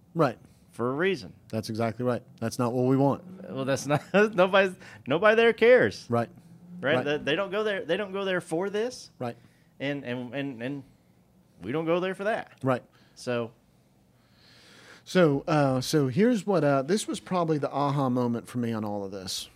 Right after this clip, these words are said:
Speaker 1: And, uh, and so I'm not the, uh, we've talked about this, right? I'm not the, I'm not the most engaged person with, uh, with social media, right? I'm just not,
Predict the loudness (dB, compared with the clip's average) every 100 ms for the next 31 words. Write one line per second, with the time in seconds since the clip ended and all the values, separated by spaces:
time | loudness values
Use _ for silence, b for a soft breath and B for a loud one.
0 | b b _ -4 0 0 0 0 0 -2
1 | -2 2 2 4 0 0 -2 -4 -4 -6
2 | -10 -16 b b b b -12 -8 -8 -8
3 | -10 -14 -10 -8 -2 -2 2 0 0 -6
4 | -4 -6 -2 -2 -2 -2 0 -2 -2 -4
5 | -4 -2 -2 -2 -2 -2 -2 -2 -4 0
6 | -2 -2 -4 0 0 0 -4 -4 -2 -4
7 | -4 -6 -2 -2 -2 -4 -4 -4 -6 -4
8 | -2 0 -2 -2 -4 -2 -2 -2